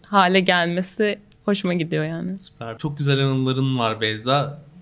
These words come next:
Speaker 2: Şöyle bir soruyla devam etmek istiyorum. Bu anıların gibi, e,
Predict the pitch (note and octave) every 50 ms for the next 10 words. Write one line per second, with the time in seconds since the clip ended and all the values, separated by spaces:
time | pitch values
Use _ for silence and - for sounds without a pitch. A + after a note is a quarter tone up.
0 | - - - - D#3+ D3 D3+ C#3+ C3+ C3 C#3+ D3 - - - B2+ A#2+ A#2 A2+ A2+
1 | A#2 A#2 A2+ A2+ A#2 A#2+ A#2 - - C3 B2 - - - C#3 C#3 D3 D3+ C#3+ C#3+
2 | C#3+ - - - E3+ F3 E3 D#3 D#3 D#3 D#3 D3 D#3 D#3+ D#3+ D3+ C#3+ B2+ - -
3 | A#2+ G#2 - - - - - - _ _ _ _ _ _ _ - B2+ B2 B2 B2
4 | A#2